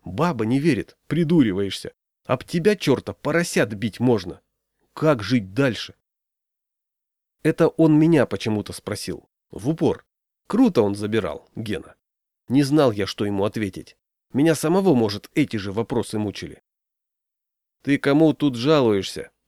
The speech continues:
недовольно заворочился Василий Иванович. "Он тебе что, профессор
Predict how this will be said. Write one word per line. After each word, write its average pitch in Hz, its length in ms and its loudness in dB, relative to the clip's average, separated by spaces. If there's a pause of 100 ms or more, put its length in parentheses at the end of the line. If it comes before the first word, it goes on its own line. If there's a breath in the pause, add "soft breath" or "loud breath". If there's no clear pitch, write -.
недовольно 123 580 2
заворочился 117 800 -2
Василий 110 540 -4
Иванович. 101 580 -4 (460)
"Он 151 160 2
тебе 143 220 2
что, - 240 -4
профессор 151 680 -2